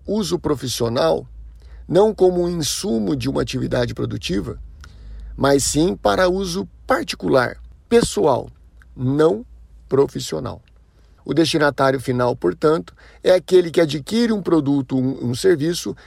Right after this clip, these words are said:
e não o reintroduz em uma nova cadeia produtiva. Uma pessoa que adquire um carro, por exemplo,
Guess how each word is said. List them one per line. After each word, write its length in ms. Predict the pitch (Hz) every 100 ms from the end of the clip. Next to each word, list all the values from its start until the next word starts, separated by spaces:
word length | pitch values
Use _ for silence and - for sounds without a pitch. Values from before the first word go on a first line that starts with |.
| - -
e 160 | 220 233
não 460 | 196 180 202 226
o 240 | - 196 190
reintroduz 1160 | 165 226 247 220 202 170 156 123 139 139 - - - -
em 220 | 147 151
uma 240 | 151 170 160
nova 460 | 120 120 135 147
cadeia 480 | 131 147 110 110 110
produtiva. 680 | 127 135 - - 92 117 60 - _ - - _ _ _ _ _
Uma 160 | - 160
pessoa 460 | 147 127 - 131 127
que 80 |
adquire 400 | 123 117 110 117
um 100 | 113
carro, 480 | 123 - 117 110 107
por 160 | - -
exemplo, 600 | 180 151 208 220 110